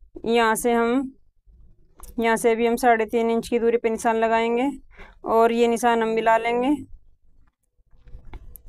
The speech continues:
इस तरीके से। और यहाँ पे दो इंच की दूरी पे निशान लगाएंगे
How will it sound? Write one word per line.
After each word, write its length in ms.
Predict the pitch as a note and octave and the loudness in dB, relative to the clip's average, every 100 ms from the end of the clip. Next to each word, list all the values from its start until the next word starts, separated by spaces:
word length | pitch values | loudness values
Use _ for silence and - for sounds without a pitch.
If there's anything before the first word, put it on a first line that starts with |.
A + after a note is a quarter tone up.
| - | -10
इस 120 | G3+ | -6
तरीके 320 | A#3 A3 A3+ A#3 | -2 -2 -2 -2
से। 180 | B3 C4 C4 - _ - - - | -2 -4 -6 -14 _ -20 -10 -4
और 80 | A3+ | 0
यहाँ 140 | A3+ | 0
पे 160 | G#3 A#3 | 0 2
दो 180 | A#3 A3+ | 2 2
इंच 320 | A#3 B3 C4 B3 - _ _ - _ _ - - - - - - _ _ - | 0 -2 -2 -4 -6 _ _ -20 _ _ -20 -18 -16 -18 -20 -20 _ _ -6
की 80 | A3+ | -2
दूरी 200 | A3+ A#3 | 0 0
पे 140 | A3+ | 0
निशान 280 | A3+ A#3 A#3 | -2 0 0
लगाएंगे 560 | A#3 A#3 A#3 B3 B3+ | 0 0 0 0 -2